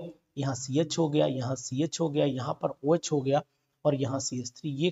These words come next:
compound अब आपके सामने हाजिर है, ठीक है ना। अब इसमें इन्होंने क्या काम किया, ये बी मिल गया और एक साथ में minor product क्या मिला होगा वो तो आपको पता ही मिल गया होगा, छोड़िए उसको minor product को, ये major product अभी मैं गा-, count कर रहा हूँ, major फिलहाल मेरे हिसाब से यही होगा।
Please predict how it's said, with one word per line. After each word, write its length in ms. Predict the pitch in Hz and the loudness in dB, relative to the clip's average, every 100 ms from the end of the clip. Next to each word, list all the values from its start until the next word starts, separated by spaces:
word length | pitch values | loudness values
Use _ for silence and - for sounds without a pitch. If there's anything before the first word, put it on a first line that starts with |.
| 175 | 0
compound 480 | 131 123 123 131 120 | -4 -2 -4 -2 -2
अब 140 | 113 | -2
आपके 260 | 110 - - | -4 -6 -8
सामने 400 | - 117 - 151 | -8 -10 -12 -14
हाजिर 340 | - - - - | -14 -14 -16 -20
है, 80 | - _ _ _ - | -20 _ _ _ -6
ठीक 140 | 165 | 0
है 60 | 185 | 0
ना। 100 | 180 - - - | -2 -8 -18 6
अब 140 | 180 180 | 8 8
इसमें 260 | - 233 | 4 6
इन्होंने 280 | 240 214 220 | 6 6 4
क्या 160 | 220 190 | 4 2
काम 220 | 196 190 | 2 -2
किया, 160 | 170 196 - | -2 -6 -2
ये 120 | 156 | 0
बी 200 | 143 175 202 | 2 2 4
मिल 160 | 202 | 4
गया 200 | 196 247 247 - _ - | 6 6 4 -12 _ 2
और 120 | 175 185 | 4 4
एक 160 | 185 | 0
साथ 320 | - 151 147 | 4 4 4
में 60 | 175 | 2
minor 300 | 165 156 160 | 4 4 4
product 380 | 156 156 151 - | 4 6 6 4
क्या 160 | - 151 | 2 4
मिला 200 | 143 139 | 4 2
होगा 220 | 131 143 - | 0 -4 -6
वो 80 | 139 | -6
तो 120 | 143 | -4
आपको 240 | 127 - 139 | -4 -6 -10
पता 220 | 131 - | -10 -8
ही 160 | 135 - _ _ | -10 -10 _ _
मिल 140 | 139 139 | -2 0
गया 140 | 123 | -2
होगा, 140 | 127 143 | -6 -8
छोड़िए 300 | - 127 117 | -4 -2 -2
उसको 200 | 117 135 | -4 -4
minor 200 | 135 123 | -4 -4
product 320 | 131 127 120 | -4 -6 -6
को, 160 | - - - - - - | -10 -12 -12 -18 -12 0
ये 240 | 143 175 | 6 6
major 600 | - 139 143 139 147 147 151 | 6 2 4 8 10 10 8
product 360 | 139 139 - | 6 2 2
अभी 140 | 131 127 | 0 0
मैं 160 | 123 | 0
गा-, 240 | 107 127 120 | -4 -6 -6
count 240 | - 139 - | 0 0 0
कर 140 | 127 | -4
रहा 80 | 120 | -2
हूँ, 120 | 165 - | -4 0
major 300 | 139 131 143 | 2 4 2
फिलहाल 280 | - 131 156 _ _ - | 2 -4 -4 _ _ 0
मेरे 240 | 139 156 | 8 8
हिसाब 260 | 120 - 113 | 8 2 -6
से 160 | - 139 | -6 -6
यही 240 | 117 120 | -2 -2
होगा। 260 | 117 127 | -2 -2